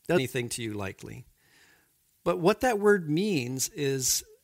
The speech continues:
uh, when it's used in regular language in the ancient world, it was an archery term. And when an archer, uh,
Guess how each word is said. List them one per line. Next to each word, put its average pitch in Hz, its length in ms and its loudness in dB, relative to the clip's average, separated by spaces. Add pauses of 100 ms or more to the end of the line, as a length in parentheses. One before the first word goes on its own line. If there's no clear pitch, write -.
(140)
uh, 127 200 -8
when 139 260 0
it's 139 180 -2
used 180 460 -2
in 135 180 -2
regular 147 420 2
language 127 800 -2
in 131 180 -6
the 123 120 -2
ancient 135 320 -2
world, 127 400 -2
it 147 60 -2
was 143 160 0
an 143 200 0
archery 139 460 0
term. 95 460 -10 (200)
And 139 140 -2
when 143 100 2
an 147 100 0
archer, 170 600 2 (420)
uh, 127 280 -6